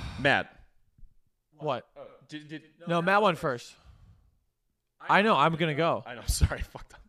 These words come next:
Speaker 2: Jesus. Uh, fuck it. Let's have some fun.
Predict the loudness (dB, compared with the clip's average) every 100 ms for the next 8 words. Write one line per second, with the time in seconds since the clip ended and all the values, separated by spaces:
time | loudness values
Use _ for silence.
0 | _ _ _ -14 -10 -8 -10 -14 -18 _
1 | _ _ _ _ _ _ _ _ -4 6
2 | 10 10 10 6 4 _ _ _ _ _
3 | _ -14 -12 -10 -12 -12 0 0 2 -4
4 | -6 -12 -18 -20 _ -20 -6 -2 2 2
5 | 0 -12 -8 -8 -8